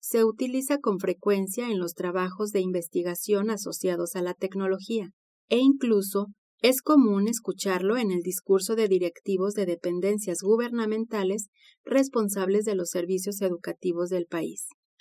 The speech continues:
Parte del problema es que dicho acrónimo se interpreta de diversas maneras. Para unos, tic significa el uso de la computadora,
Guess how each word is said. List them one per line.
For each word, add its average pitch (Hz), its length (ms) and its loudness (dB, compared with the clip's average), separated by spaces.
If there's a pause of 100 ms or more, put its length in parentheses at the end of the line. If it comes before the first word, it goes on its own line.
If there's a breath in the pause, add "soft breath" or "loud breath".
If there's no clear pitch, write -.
(260 soft breath)
Parte 190 340 2
del 226 160 0
problema 226 560 0 (540)
es 285 200 8
que 220 140 2
dicho 208 320 -2
acrónimo 233 640 2
se 277 160 2
interpreta 190 680 -2
de 226 140 -2
diversas 180 520 -6
maneras. 196 600 -4 (180)
Para 185 300 0
unos, 240 560 0 (580)
tic 302 320 4 (140)
significa 208 840 0
el 196 160 2
uso 185 240 0
de 202 140 0
la 185 100 -2
computadora, 185 800 -4